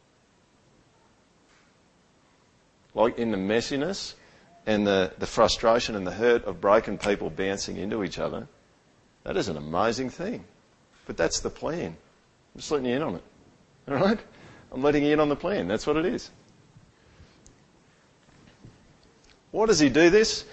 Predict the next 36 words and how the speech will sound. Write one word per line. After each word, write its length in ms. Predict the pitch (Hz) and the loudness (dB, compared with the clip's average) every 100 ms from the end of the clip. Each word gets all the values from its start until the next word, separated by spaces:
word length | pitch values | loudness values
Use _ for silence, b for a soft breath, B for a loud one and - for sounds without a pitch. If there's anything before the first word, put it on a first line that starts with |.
| b b b b b | b b b b b
Well, 160 | 180 190 | 8 12
God 280 | 208 226 | 12 12
does 240 | 160 165 147 | 12 12 10
it 80 | 117 | 2
because, 480 | 120 139 131 107 | 2 4 6 6
uh, 220 | 127 120 113 | 8 8 6
and 100 | 135 | 2
we've 140 | 139 | 2
looked 180 | 175 175 | 2 2
at 100 | 104 | 0
this 240 | 101 110 | 0 0
in 60 | 123 | 0
Ephesians 520 | 123 143 147 131 107 | 2 4 4 2 -2
two 260 | - 139 120 | 0 2 2
twenty-two, 800 | - 127 110 - 175 120 117 165 - | 2 0 0 0 4 4 4 -2 -8
because 320 | 147 190 170 | -4 0 0
we're 220 | 160 170 | 2 4
his 200 | 156 160 | 4 2
home. 440 | - 190 220 90 73 - - | 0 -2 -2 -4 -8 -16 -6
This 160 | 165 | -2
is 120 | 196 190 | 0 4
where 160 | 165 | 6
he 100 | 143 | 6
wants 300 | 143 156 - | 4 2 0
to 60 | 139 | 4
live. 260 | 202 131 | 6 6
He 80 | 143 | 4
wants 220 | 175 180 | 2 2
to 100 | - | 2
live 320 | 131 156 170 - | 2 6 6 6
amongst 480 | 120 123 131 - | 2 4 2 0
a 40 | 120 | -2
group 280 | 117 123 120 | 2 2 2
of 100 | 90 | 4
broken 360 | 110 117 104 | 6 6 2
people 480 | - 117 120 90 98 | -4 -2 0 -4 -6